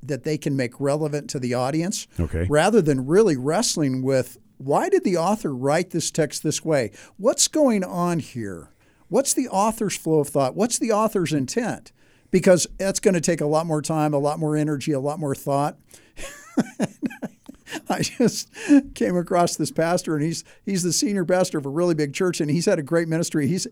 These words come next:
Speaker 1: he's a guy that, uh, in all honesty, I have tremendous respect for. In fact, I almost reverence him. But he was preaching out of an Old Testament narrative, and it's a hard narrative.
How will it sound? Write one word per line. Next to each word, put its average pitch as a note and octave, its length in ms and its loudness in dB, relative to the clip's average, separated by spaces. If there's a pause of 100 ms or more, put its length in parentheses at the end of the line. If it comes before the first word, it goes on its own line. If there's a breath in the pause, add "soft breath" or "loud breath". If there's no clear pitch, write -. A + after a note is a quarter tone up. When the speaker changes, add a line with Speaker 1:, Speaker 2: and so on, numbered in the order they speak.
Speaker 1:
he's G#3+ 220 2
a G#3 80 2
guy D#3 380 4
that, C#3 300 -2
uh, D3+ 180 -4
in D#3 140 0
all C#3+ 160 0
honesty, C#3 480 -2 (340 soft breath)
I E3+ 180 2
have C#3 200 2
tremendous D#3 500 -2
respect C#3 520 -2
for. B2+ 200 -6
In B2+ 100 -4
fact, D3+ 240 -2
I D3 100 -2
almost D#3 360 0
reverence D#3 480 -2
him. F#2+ 220 -12 (600 loud breath)
But D3 180 4
he G3 160 -2
was G#3 160 0
preaching G#3+ 400 -2
out E3+ 180 -4
of E3 100 -2
an D#3+ 100 -4
Old F#3 260 2
Testament E3 500 0
narrative, D3 480 0
and F3 140 0
it's - 140 0
a E3 80 6
hard G3+ 340 6
narrative. D3 440 0